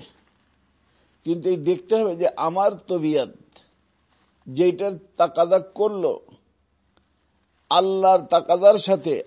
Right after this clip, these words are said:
আল্লাহর চাহিদার সাথে, মানে শরিয়ত, সাংঘর্ষিক কিনা,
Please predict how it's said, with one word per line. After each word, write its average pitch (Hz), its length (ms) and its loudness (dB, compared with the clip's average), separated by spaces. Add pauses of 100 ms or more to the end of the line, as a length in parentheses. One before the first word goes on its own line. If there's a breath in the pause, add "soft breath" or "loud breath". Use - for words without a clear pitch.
(120)
আল্লাহর 175 440 2
চাহিদার 175 420 2
সাথে, 151 300 -4
মানে 180 180 0
শরিয়ত, 170 400 0 (1700)
সাংঘর্ষিক 160 640 0
কিনা, 113 240 -16